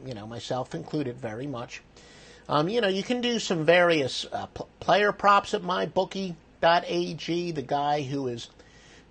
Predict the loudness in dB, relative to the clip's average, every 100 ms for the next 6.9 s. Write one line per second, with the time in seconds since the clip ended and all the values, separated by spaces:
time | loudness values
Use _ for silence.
0 | 2 6 6 4 0 -4 -2 -2 -2 -6
1 | -8 -12 -12 -8 -8 -10 -6 2 4 4
2 | 0 -12 -18 -20 -20 -8 -6 -2 0 0
3 | 0 2 2 2 2 0 6 6 6 4
4 | 0 0 0 -2 -4 -6 -8 -2 0 2
5 | 4 10 10 10 2 -12 -18 -20 -20 -20
6 | -20 _ -12 -2 2 4 4 4 2